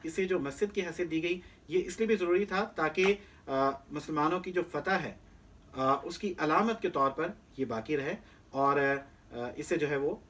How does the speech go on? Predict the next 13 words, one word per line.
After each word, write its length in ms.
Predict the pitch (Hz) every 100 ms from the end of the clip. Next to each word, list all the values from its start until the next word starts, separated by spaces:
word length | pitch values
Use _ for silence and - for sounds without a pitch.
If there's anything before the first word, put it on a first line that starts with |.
| -
अ, 20 | - 107 - - -
यहाँ 300 | 139 156 196
पर, 280 | 196 175 - - - 131
अ, 420 | 127 127 127 120
जहाँ 240 | 139 160
पर 320 | 165 160 160 -
तसलीस, 520 | 143 160 170 180 -
अ, 460 | - - 135 135 135
की 180 | -
तबलीग 460 | 107 127 131 160 160
की 100 | 156
जाती 280 | 139 135 151
थी, 240 | 160 180